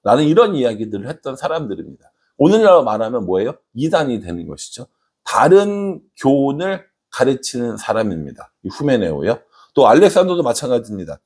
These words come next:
어떤 일을 했다고 특별히 나오진 않지만 본문을 밀어볼 때 믿음과 착한 양심을 저버린 사람이라는 거예요. 그러니까 이 후메네오와 알렉산더처럼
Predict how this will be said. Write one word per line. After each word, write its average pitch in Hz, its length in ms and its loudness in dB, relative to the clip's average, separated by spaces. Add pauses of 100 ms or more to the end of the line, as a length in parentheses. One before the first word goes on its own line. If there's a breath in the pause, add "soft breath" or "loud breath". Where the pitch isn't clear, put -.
(380 soft breath)
어떤 165 300 4
일을 185 160 2
했다고 170 200 4
특별히 208 300 0
나오진 135 300 2
않지만 107 640 -2
본문을 139 340 -2
밀어볼 107 440 0
때 135 280 0 (280 soft breath)
믿음과 175 800 2
착한 - 600 -8
양심을 135 640 -4 (220)
저버린 156 500 0
사람이라는 87 520 -4
거예요. - 120 -20 (400)
그러니까 180 240 6
이 - 20 4
후메네오와 185 880 4
알렉산더처럼 131 1040 -4